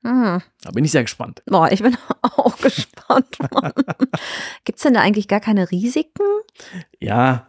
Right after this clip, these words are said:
Speaker 2: natürlich. Das ist eins dieser Probleme. Du musst das natürlich vorher checken, weil wenn du, wenn du eben jetzt diese Bakterien überträgst, dann überträgst du alles, ne? Auch
Speaker 1: Mhm.
Speaker 2: eventuelle schlechte Bugs, äh, irgendwelche Viren und Krankheiten. Da ist natürlich hier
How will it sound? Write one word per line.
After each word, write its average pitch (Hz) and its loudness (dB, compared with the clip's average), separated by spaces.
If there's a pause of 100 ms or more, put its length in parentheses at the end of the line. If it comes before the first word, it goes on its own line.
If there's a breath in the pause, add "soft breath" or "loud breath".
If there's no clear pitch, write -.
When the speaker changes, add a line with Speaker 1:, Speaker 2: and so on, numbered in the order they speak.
Speaker 2:
natürlich. 131 0
Das 107 -4
ist 113 -4
eins 113 -2
dieser 113 0
Probleme. 113 2
Du 113 2
musst 120 2
das 120 -4
natürlich 101 -2
vorher 104 -6
checken, 143 -2
weil 104 2
wenn 117 4
du, 120 4
wenn 110 0
du 113 4
eben 107 2
jetzt 101 -4
diese 98 -4
Bakterien 101 -2
überträgst, 107 -4
dann 92 -4
überträgst 104 -6
du 117 0
alles, - -4
ne? 107 -6
Auch - -12
Speaker 1:
Mhm. 175 6
Speaker 2:
eventuelle 101 0
schlechte 113 0
Bugs, - -2
äh, 95 -8
irgendwelche 95 -6
Viren 104 4
und 92 -4
Krankheiten. 101 -2 (300 loud breath)
Da 104 2
ist 110 -2
natürlich 104 0
hier 101 0